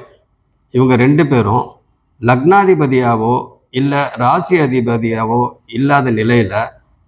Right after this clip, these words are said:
அந்த இடத்துல பார்த்தீங்கன்னாக்கா, கெடு பலன்கள் தான் அதிகமா இருக்கும். அதனால அந்த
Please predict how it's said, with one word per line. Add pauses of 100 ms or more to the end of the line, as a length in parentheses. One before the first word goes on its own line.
(640)
அந்த
இடத்துல
பார்த்தீங்கன்னாக்கா, (380)
கெடு
பலன்கள் (140)
தான் (340)
அதிகமா
இருக்கும். (300)
அதனால (1600)
அந்த